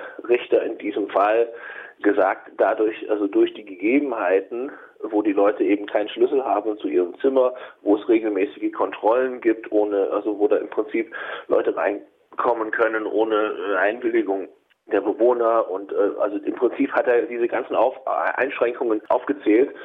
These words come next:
und gesagt hat, und hat dann eben gesagt, das ist ja dann eher vergleichbar mit einem Gefängnis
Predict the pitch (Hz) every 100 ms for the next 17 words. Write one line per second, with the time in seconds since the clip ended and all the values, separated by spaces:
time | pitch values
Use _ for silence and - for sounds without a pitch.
0 | - - 113 117 110 104 - - 117 -
1 | - - - 110 104 110 113 110 95 113
2 | 110 107 107 110 - - - - 107 -
3 | 120 127 113 110 107 107 117 117 117 -
4 | - 120 110 95 117 - 107 107 110 -
5 | 104 104 104 104 123 107 131 170